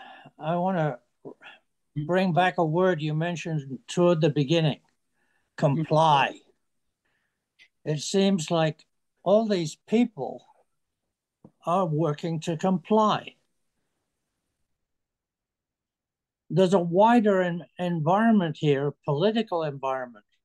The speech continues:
Just consider how the present administration of this country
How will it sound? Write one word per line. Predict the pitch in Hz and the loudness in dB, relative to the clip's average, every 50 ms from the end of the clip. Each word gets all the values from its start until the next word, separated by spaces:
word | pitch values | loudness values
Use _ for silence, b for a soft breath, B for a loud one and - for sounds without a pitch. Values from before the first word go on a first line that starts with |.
| _ _ _ _ _ _ _ b b b b b b b _ - | _ _ _ _ _ _ _ b b b b b b b _ -4
Just | 147 185 196 - - | -2 -2 -2 -2 -2
consider | - 202 165 156 - - - 214 220 208 196 170 156 147 - _ _ _ _ _ _ _ _ _ _ _ _ _ _ _ _ _ _ | -4 -4 -4 -4 -4 0 2 2 4 4 2 2 0 -2 -6 _ _ _ _ _ _ _ _ _ _ _ _ _ _ _ _ _ _
how | - - - 185 185 190 190 180 165 - _ - | -10 -4 0 0 2 2 0 -2 -4 -8 _ -8
the | 165 156 | -8 -8
present | - _ - 196 202 185 196 202 160 - - | -8 _ -2 -2 -2 -2 -2 -6 -8 -6 -8
administration | 170 175 151 160 170 185 185 185 156 - - 180 175 175 156 - 165 | -6 -4 -4 -2 -2 0 -2 -2 -4 -4 -2 -2 -2 -2 -2 -4 -4
of | 160 151 | -2 -2
this | 156 156 143 - | -2 -2 -4 -6
country | - - 208 214 214 214 - 143 127 127 151 156 | -6 -2 0 0 0 0 -2 -4 -4 -6 -6 -10